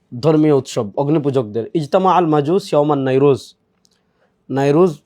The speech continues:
যেখানে অগ্নিপূজকরা আগুনের পূজা করে, তারা তাদের মতো ধর্মীয় উৎসব করে, সেদিন তারা একত্রিত হয়েছে। ফাকাল মুসলিম, কোনো মুসলিম বলল, "খুব সিরত নাহাদানাত", মানে তোমাদের এটা খুব ভালো হোক, অভিনন্দন বা শুভেচ্ছা, এ জাতীয় কিছু জানালো, ইয়াকফুরু, তাহলে সেটা কুফরি হলো।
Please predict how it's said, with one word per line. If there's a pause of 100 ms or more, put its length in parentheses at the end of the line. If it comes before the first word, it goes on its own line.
(140)
যেখানে
অগ্নিপূজকরা
আগুনের
পূজা
করে,
তারা
তাদের
মতো
ধর্মীয়
উৎসব
করে,
সেদিন
তারা
একত্রিত
হয়েছে।
ফাকাল
মুসলিম, (680)
কোনো
মুসলিম
বলল, (520)
"খুব
সিরত (200)
নাহাদানাত", (720)
মানে
তোমাদের
এটা
খুব
ভালো
হোক, (120)
অভিনন্দন
বা
শুভেচ্ছা,
এ
জাতীয়
কিছু
জানালো,
ইয়াকফুরু,
তাহলে
সেটা
কুফরি
হলো।